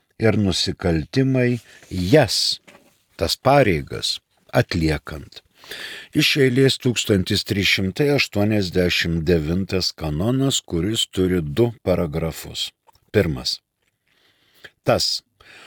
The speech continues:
kuris piktnaudžiauja bažnytinę valdžią ar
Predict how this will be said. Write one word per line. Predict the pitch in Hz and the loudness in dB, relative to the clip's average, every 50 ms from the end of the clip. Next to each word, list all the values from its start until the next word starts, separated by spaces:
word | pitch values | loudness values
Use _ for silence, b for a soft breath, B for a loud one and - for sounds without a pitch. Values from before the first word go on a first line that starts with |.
| B B | B B
kuris | - 104 101 101 104 95 - | 0 2 4 4 4 2 0
piktnaudžiauja | - _ - 143 147 - - - - 139 135 143 139 135 139 123 101 107 123 107 95 87 82 80 82 85 82 | -2 _ 0 0 0 -2 -4 -4 0 4 4 4 4 4 2 2 2 4 4 4 4 4 2 2 2 0 2
bažnytinę | 80 85 87 82 73 85 95 104 107 - - 92 92 95 90 | 2 2 2 2 2 2 0 0 0 -2 -2 -2 0 0 0
valdžią | 85 80 113 123 131 127 101 73 71 80 80 87 117 - _ _ _ _ _ b b b b b b b b | 2 2 4 4 4 2 0 0 -2 -2 -2 -2 -2 -6 _ _ _ _ _ b b b b b b b b
ar | - 113 110 95 82 - | 2 4 4 4 4 0